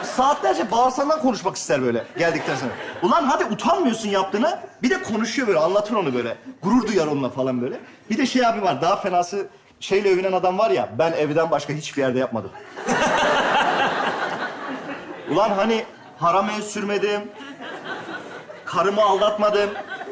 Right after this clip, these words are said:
Bunlarla övün de bu neyin manifestosu abi? Yirmi sene oldu.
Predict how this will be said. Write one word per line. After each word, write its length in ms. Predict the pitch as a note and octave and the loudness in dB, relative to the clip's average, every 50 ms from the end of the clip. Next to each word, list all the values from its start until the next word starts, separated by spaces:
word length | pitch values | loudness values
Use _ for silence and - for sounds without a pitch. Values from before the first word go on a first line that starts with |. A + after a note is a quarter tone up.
| - - - - - - - - - E3 | -10 -10 -10 -10 -10 -12 -12 -8 -4 -2
Bunlarla 300 | F3 F3+ G3 A3 A#3 A3+ | -2 0 0 0 2 0
övün 240 | A3+ A3 D#4 F#4+ | 0 0 0 0
de 140 | G4 D4 G3 | 0 2 2
bu 80 | A3+ B3 | 4 4
neyin 200 | B3+ C#4 F4+ G4 | 4 4 4 4
manifestosu 600 | G4 G4 F#4 - C4 B3 - G#3+ G#3+ G#3 G3+ G#3 | 4 4 4 4 2 2 2 0 0 0 2 2
abi? 180 | A#3 - G#3 D#3 - - - - - - - - - - - - - - - - E3+ | 2 2 0 0 -2 -4 -6 -6 -4 -4 -4 -4 -4 -6 -6 -6 -8 -8 -8 -2 2
Yirmi 260 | G3 A#3+ C4 D#4+ D4 | 4 4 4 4 2
sene 240 | - C4 A#3+ B3 C4 | 2 2 4 6 6
oldu. 340 | A#3+ F#3 E3+ F#3+ F#3+ - | 6 6 6 4 4 2